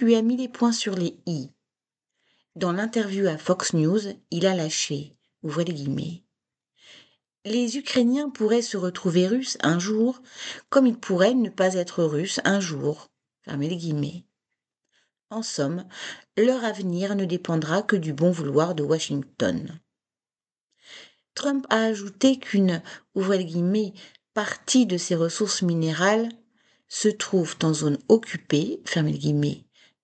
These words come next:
par l'armée russe, ce qui était encore une façon de menacer son allié, entre guillemets, ukrainien. Vu la progression constante des troupes russes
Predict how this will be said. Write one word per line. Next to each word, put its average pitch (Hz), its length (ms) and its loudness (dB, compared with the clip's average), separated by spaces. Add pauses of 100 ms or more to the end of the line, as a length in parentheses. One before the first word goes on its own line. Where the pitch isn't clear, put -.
par 151 220 -6
l'armée 151 300 -2
russe, 226 440 -4 (760)
ce - 160 0
qui 254 200 0
était 226 340 4
encore 180 300 -2
une 165 100 0
façon 175 440 0
de 156 160 -2
menacer 180 640 -2
son 147 480 0
allié, 180 380 0
entre 139 200 -4
guillemets, 180 460 0 (400)
ukrainien. 160 720 -4 (1200)
Vu 240 300 -2
la 196 160 -2
progression 240 600 2
constante 208 760 4
des 156 160 0
troupes - 380 4
russes 156 420 2